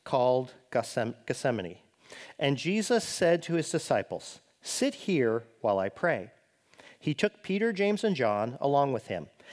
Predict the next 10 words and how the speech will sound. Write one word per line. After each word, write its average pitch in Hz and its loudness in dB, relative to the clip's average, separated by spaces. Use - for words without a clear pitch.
and 139 2
he 143 2
began 151 2
to 170 -4
be 123 -6
deeply 190 -2
distressed - -4
and 113 -4
t-, - -6
troubled. 110 -4